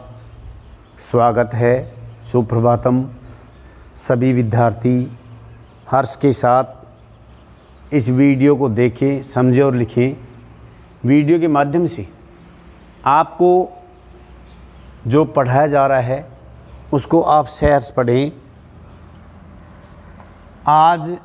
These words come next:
अपने संधि का जो तीसरा जो भेद है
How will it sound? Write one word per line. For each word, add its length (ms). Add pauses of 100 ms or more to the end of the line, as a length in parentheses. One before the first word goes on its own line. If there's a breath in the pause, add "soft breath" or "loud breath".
(920)
अपने 300
संधि 380
का 100
जो 120
तीसरा 920 (340)
जो 120
भेद 300
है 260